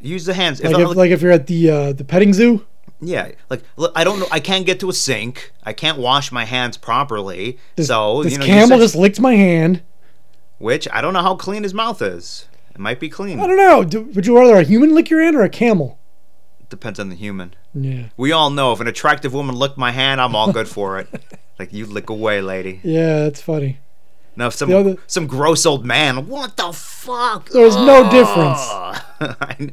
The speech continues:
Speaker 1: <laughs> Not really,
Speaker 2: Yeah.
Speaker 1: but it's all subjective. This hot chick is looking at my hand. I'm like, "Oh, fuck yeah."
Speaker 2: Yep, because lust will, will turn down. Like,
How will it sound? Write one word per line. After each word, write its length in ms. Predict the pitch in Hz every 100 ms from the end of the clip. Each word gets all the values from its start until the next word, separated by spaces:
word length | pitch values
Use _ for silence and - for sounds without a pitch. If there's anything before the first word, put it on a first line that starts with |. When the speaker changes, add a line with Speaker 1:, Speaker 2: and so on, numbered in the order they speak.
| -
Speaker 1:
<laughs> 100 | -
Not 220 | 135 202
really, 640 | 170 190 202 139 123 131 - -
Speaker 2:
Yeah. 200 | 151 147
Speaker 1:
but 80 |
it's 100 | 143
all 240 | 160 165 170
subjective. 880 | 170 143 156 170 - 107 101 - - - - - -
This 160 | 135 127
hot 240 | 147 151
chick 180 | 139 160
is 80 | 131
looking 200 | 123 110
at 40 |
my 140 | 110 110
hand. 280 | 110 110
I'm 80 | 110
like, 160 | 98 87
"Oh, 140 | - -
fuck 400 | - - - - -
yeah." 60 | - - - - - 143 165
Speaker 2:
Yep, 120 | 208
because 280 | 156 165 135
lust 560 | 139 185 202 - 208 165 - - - - 254 156
will, 180 | 165 151 135 175
will 220 | 156 143 -
turn 260 | - 180
down. 160 | 175 202
Like, 200 | 185 170